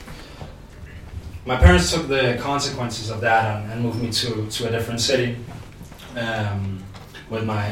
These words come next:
my sisters, because they knew that if, if, or they felt that if I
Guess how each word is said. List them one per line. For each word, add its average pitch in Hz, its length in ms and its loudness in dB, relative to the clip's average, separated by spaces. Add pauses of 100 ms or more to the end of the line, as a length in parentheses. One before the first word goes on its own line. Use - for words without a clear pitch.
my 104 120 -4
sisters, 120 500 0
because 107 300 -4
they 113 140 -4
knew 113 180 -2
that 104 220 2
if, 101 260 -2
if, - 400 -10
or 110 140 -2
they 104 180 0
felt - 720 0
that 107 120 -4
if 110 160 -4
I 104 300 0